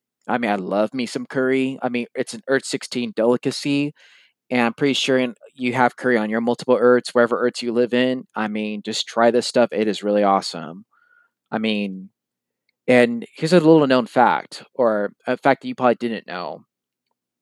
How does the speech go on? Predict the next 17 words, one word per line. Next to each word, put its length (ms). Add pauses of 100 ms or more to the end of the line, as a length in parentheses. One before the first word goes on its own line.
(840)
Um, 380
curry 240
has 300
some 260 (100)
real, 360
a 140
lot 260
of 60
good 140
health, 240 (180)
um, 240
properties. 520
I 40
mean, 220
it 40
has 260
a 400